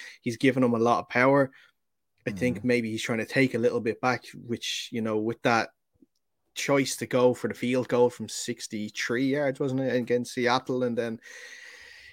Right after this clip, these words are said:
Speaker 1: you know, I think there was a, there was an occasion, it was the same fourth and two. I think he, they were on the forty-three yard line. It would have been a f-, a fifty-three yard field goal. Um, he decides not to do it.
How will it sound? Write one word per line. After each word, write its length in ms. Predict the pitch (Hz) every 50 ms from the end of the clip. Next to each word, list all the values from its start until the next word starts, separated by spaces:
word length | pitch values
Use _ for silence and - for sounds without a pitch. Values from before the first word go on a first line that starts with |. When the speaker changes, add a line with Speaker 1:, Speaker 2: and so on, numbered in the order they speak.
| _ _
Speaker 1:
you 80 | 135
know, 120 | 123 120 120
I 60 | 117
think 320 | - 139 127 120 - 127
there 100 | 131 143
was 180 | 139 135 117 123
a, 160 | 131 127 127
there 140 | 120 - 143
was 140 | 135 123 123
an 60 | 143
occasion, 400 | 127 - 147 151 147 127 123 139
it 40 | 135
was 160 | 127 127 -
the 80 | 143 127
same 360 | - - 156 147 147 151 139
fourth 340 | - - 147 143 135 - -
and 100 | 123 113
two. 340 | - - 151 147 147 147 139
I 20 |
think 180 | 131 - 127 120
he, 100 | 123 117
they 140 | - - 120
were 120 | 120 123
on 100 | 123 120
the 60 | 117 110
forty-three 720 | - - 127 120 120 - 107 101 - - - 135 127 127
yard 340 | 120 117 120 117 113 110 110
line. 360 | 123 131 143 147 147 143 139
It 40 | 127
would 120 | 117 110
have 60 | 107
been 100 | 110 110
a 20 | 110
f-, 240 | 104 - - _ _ - 113
a 60 | 123
fifty-three 580 | - - 139 131 - - 120 - - 127 117
yard 260 | 113 113 113 110 104 - _ _
field 300 | - 165 160 156 143 135
goal. 420 | 151 143 139 139 143 139 135 131 - _ _ _ _ _ _ _ _ _ _ _ _ _ _ _ - - - _ _ -
Um, 480 | 135 127 120 117 110 107 110 110 117 -
he 160 | _ - - 110
decides 380 | 110 - - 131 120 110 -
not 340 | 113 107 113 135 156 151 -
to 100 | - 151
do 280 | 139 147 147 151 151 156
it. 180 | 151 147 -